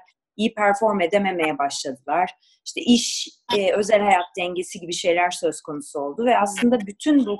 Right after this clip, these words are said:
kadim bilimleri bir şekilde organizasyona modifiye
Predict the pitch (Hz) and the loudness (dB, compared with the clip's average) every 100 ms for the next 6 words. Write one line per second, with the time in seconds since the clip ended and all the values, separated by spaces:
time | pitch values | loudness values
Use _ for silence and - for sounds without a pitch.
0 | - 185 240 240 190 170 156 156 262 285 | -4 2 6 6 4 -4 -2 -2 0 0
1 | 233 180 160 156 294 359 - _ _ - | -2 -6 -6 4 4 4 -2 _ _ -4
2 | 226 226 233 220 240 233 - 320 330 269 | 0 2 4 4 2 2 2 4 6 6
3 | 226 277 - 294 294 | 6 2 2 4 6